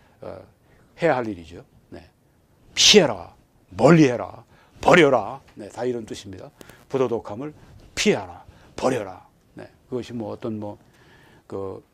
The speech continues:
이 광고를 본다든가, 네, 혹은 뭐 어떤 뭐,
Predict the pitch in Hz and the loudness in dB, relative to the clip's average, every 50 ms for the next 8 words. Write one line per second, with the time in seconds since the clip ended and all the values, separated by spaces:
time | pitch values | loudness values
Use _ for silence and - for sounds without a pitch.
0 | _ _ _ _ _ _ _ _ _ _ _ _ _ _ 107 107 101 104 104 - | _ _ _ _ _ _ _ _ _ _ _ _ _ _ -12 -10 -10 -10 -12 -16
1 | - _ _ _ _ _ _ _ _ _ _ _ _ _ _ _ _ _ _ _ | -20 _ _ _ _ _ _ _ _ _ _ _ _ _ _ _ _ _ _ _
2 | _ - 131 143 143 147 131 139 131 135 123 113 117 113 110 113 110 104 104 104 | _ 0 2 2 4 4 4 2 2 2 0 -2 -6 -6 -6 -6 -6 -6 -8 -10
3 | 98 107 139 - _ _ _ 123 98 87 101 147 - _ _ _ - 120 110 113 | -10 -10 -12 -12 _ _ _ -12 -12 -12 -12 -16 -20 _ _ _ -12 -10 -8 -8
4 | 110 107 104 104 101 - - 113 101 101 98 101 _ _ _ _ _ _ _ _ | -8 -6 -6 -8 -8 -8 -10 -12 -12 -12 -14 -18 _ _ _ _ _ _ _ _
5 | _ _ _ _ _ _ _ _ _ _ _ _ - 104 95 95 98 - 127 | _ _ _ _ _ _ _ _ _ _ _ _ -14 -12 -12 -12 -14 -16 -20